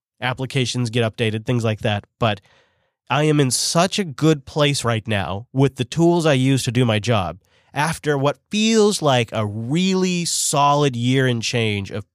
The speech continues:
fighting this stuff and really looking at, like, business leases for Macs just to, like,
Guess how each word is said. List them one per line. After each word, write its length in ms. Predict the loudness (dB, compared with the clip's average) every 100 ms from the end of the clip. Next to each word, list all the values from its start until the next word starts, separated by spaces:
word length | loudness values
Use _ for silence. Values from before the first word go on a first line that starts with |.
| _
fighting 440 | -4 0 2 2 0
this 160 | -6
stuff 420 | -8 -8 -10 -12 _ _ _ _
and 240 | -4 -2 2
really 300 | 4 4 4
looking 280 | 2 2 0
at, 80 |
like, 140 | -2 -8 _
business 440 | 0 2 0 -2
leases 400 | -2 -2 -2 -2
for 160 | -2 -4
Macs 420 | 0 0 0 -2
just 240 | -6 -6 -6
to, 80 |
like, 300 | -8 -8 -10